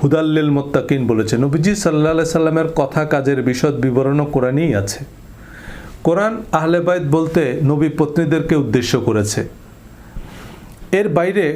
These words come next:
কোরআন আমাদের যা স্পেসিফিক বলেনি, তা নিয়ে আমাদের মাথা ঘামানোর দরকার কি? আমরা আদার ব্যাপারে জাহাজের খবর নিচ্ছি কেন? উম্মুল মোমেনিন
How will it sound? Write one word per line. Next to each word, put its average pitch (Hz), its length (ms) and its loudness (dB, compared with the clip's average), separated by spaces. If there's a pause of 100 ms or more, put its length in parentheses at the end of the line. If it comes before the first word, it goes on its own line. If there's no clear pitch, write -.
(140)
কোরআন 180 300 2
আমাদের 156 480 2
যা 143 160 2
স্পেসিফিক 143 640 -2
বলেনি, 127 400 2 (300)
তা 156 140 0
নিয়ে 170 200 2
আমাদের 160 240 2
মাথা 147 260 0
ঘামানোর 147 380 0
দরকার 123 420 0
কি? - 100 -6 (640)
আমরা 175 280 2 (180)
আদার 151 220 0
ব্যাপারে 143 380 2
জাহাজের 135 420 0
খবর 147 320 0
নিচ্ছি 139 320 0
কেন? 120 260 0 (920)
উম্মুল 175 380 2
মোমেনিন 165 480 0